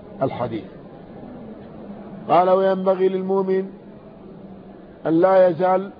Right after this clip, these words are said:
أن لا يزال يرى نفسه مقصرا عن الدرجات العالية،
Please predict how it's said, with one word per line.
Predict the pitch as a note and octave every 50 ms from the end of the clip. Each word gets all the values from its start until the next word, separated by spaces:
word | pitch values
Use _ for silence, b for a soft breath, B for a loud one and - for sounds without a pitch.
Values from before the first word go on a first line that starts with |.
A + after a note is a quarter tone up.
| - - - - - - - - - - - - -
أن | C#3+
لا | D#3 D#3+ F3 F#3 F#3+ F#3+
يزال | F#3 F3 E3 F3+ F#3 F#3 F#3 F#3
يرى | F#3 F#3 F#3 F#3 F#3+ F#3 F#3
نفسه | F#3 F#3 - - G3 F#3 F3+ F#3 F#3+
مقصرا | F#3 F#3 - - F#3 F3+ - F#3 F3+ F3+
عن | F3+ F3+ F3 F3+ F#3
الدرجات | F#3 D#3+ D#3+ F3+ F3+ F3+ E3+ F#3 F3+ F3+ - F#3
العالية، | F#3 F3 E3 F3 F#3 F#3 F3+ F3 D#3+ C#3+ B2